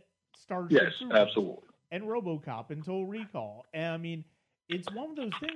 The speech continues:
Speaker 1: where it's like, this is very much a Verhoeven movie through and through. The question is, is that a good thing for the movie? And I'm not sure that it is.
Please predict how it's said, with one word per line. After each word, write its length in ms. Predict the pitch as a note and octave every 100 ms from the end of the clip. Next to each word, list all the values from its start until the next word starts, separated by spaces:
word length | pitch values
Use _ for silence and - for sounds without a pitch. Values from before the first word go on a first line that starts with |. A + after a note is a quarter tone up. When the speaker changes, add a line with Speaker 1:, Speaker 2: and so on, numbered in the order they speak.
| -
Speaker 1:
where 100 | F3+ E3
it's 100 | -
like, 220 | F3+ E3 _ _ E3+
this 260 | G#3 C4+
is 120 | C4+
very 260 | F3+ G#3 G#3+
much 220 | F#3+ F3
a 60 | F3
Verhoeven 600 | D#3 D#3 D3+ D3+ C#3+ C#3+
movie 280 | C3+ C3 B2+ -
through 120 | B2+
and 160 | A#2+ A2
through. 440 | A3 D4 G3+ D#3+ D3+ - - - - E3
The 80 |
question 460 | E3 - C4+ - G3+
is, 180 | F3 D#3+ F3 - F3+ D#3 _ _
is 240 | F#3+ A3 G3+
that 240 | G3+ E3+
a 40 |
good 300 | C#3+ C#3+ D3+ D3+ -
thing 300 | D#3+ D3 C#3
for 80 | C#3
the 120 | B2
movie? 400 | C3+ C4+ D4+ F#3
And 80 | D#3
I'm 160 | G3
not 220 | A3 A3 G#3 -
sure 160 | G#3
that 360 | E3+ C#3 B2 B2+
it 20 |
is. 240 | C#3+ A#2